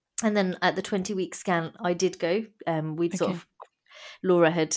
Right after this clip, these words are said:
Speaker 1: um, arranged it with the hospital and just said, "Look, you have to let her in. She's the mum."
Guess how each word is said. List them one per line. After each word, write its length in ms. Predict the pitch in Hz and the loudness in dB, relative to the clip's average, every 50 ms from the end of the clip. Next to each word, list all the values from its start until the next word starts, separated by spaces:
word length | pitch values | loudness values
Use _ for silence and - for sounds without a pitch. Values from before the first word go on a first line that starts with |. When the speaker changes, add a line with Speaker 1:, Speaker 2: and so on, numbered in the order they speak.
| - - | -2 0
Speaker 1:
um, 240 | - 156 151 147 - | 2 2 2 2 0
arranged 360 | - 156 156 151 151 156 - - | 0 2 4 2 2 0 -4 -4
it 60 | - | -6
with 100 | 143 156 | -4 -4
the 60 | 175 | -4
hospital 400 | 165 170 - - 190 - 185 165 | -4 -4 -4 -8 -6 -4 -4 -4
and 80 | 160 160 | -4 -4
just 140 | 165 - | -6 -6
said, 180 | - 135 - - | -6 -6 -6 -6
"Look, 240 | - - - - - | -10 -12 -12 -12 -12
you 80 | 151 156 | -12 -10
have 200 | 147 156 - _ | -10 -12 -12 _
to 80 | - 160 | -6 -4
let 140 | 147 - - | -4 -4 -4
her 180 | 160 151 147 170 | -4 -2 0 0
in. 260 | 208 220 202 185 175 | 0 0 0 -2 -6
She's 300 | - - - 170 156 - | -6 0 0 0 0 0
the 60 | 165 | -2
mum." 380 | 151 160 190 220 220 190 190 - | 2 4 6 6 6 4 2 -2